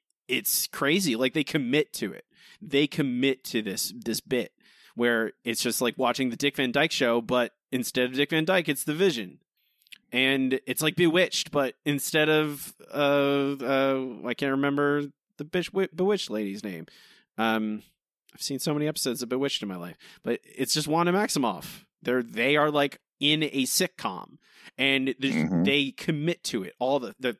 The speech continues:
Speaker 1: the camera shots, the framing, the writing, like, all, like, acting is all very, like, in that very corny, kinda cheesy sixties sitcom way. And then there's a little bit in the first episode where th-,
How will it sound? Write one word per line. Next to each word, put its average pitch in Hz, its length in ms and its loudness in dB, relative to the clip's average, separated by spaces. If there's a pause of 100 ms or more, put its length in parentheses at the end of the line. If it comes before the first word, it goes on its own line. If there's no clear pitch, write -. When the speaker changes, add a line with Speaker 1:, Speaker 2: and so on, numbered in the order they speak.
Speaker 1:
the 127 80 -8
camera 165 440 0
shots, 170 560 0 (360)
the 240 80 -4
framing, 160 640 2 (260)
the 135 100 -2
writing, 147 920 0
like, 135 200 0
all, 139 180 0
like, - 200 -4
acting 156 460 0
is 131 120 0
all 131 160 2
very, 123 300 0
like, 123 220 -4
in 127 80 -4
that 113 120 -2
very 127 160 0
corny, 151 460 0
kinda 135 260 0
cheesy 151 680 -4 (420)
sixties - 480 0
sitcom 143 600 0
way. 175 480 0 (1200)
And 165 240 2
then 175 580 4 (840)
there's 147 220 2
a 139 40 2
little 143 240 2
bit 180 100 2
in 170 60 0
the 175 60 2
first 139 300 0
episode 131 300 0
where 127 140 2
th-, - 120 -10